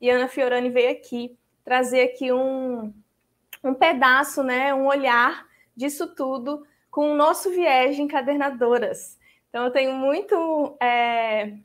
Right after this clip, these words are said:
honra, muito carinho, muita felicidade em receber a Ana aqui mais uma vez. Não é a nossa primeira live, aula juntas.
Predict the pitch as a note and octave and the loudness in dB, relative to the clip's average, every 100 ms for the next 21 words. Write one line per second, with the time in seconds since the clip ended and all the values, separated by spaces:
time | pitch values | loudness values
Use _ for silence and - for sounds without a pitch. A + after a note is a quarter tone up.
0 | - B3 C#4 D4 C#4 A#3 C#4 - - C4+ | -2 2 4 2 0 -4 -6 -6 0 0
1 | B3 A#3+ A#3+ A#3 A3+ - _ _ C4+ D#4 | 0 -4 -6 -6 -10 -16 _ _ -4 -4
2 | G#4 E4 D#4 - A#3+ A#3 B3 C4+ B3 B3 | -4 -4 -6 -8 0 2 2 0 -2 -2
3 | A#3+ A#3 A3+ A3+ A#3 A#3 A3 A3 A3 G#3 | -4 -2 -4 -6 -6 -6 -6 -4 -4 -4
4 | G#3 G#3 A3+ B3 A#3+ A#3+ B3 A#3+ A3+ G#3+ | 0 0 0 -2 -2 -4 -8 -12 -10 -6
5 | G#3+ A3+ A3 - F#3+ F#3+ G3+ G#3+ G#3+ G3 | -2 2 2 2 2 4 4 2 0 0
6 | G3 G#3+ G#3 F#3+ F#3 G#3 A3 A3 | 0 -2 -4 -8 -12 -14 -14 -18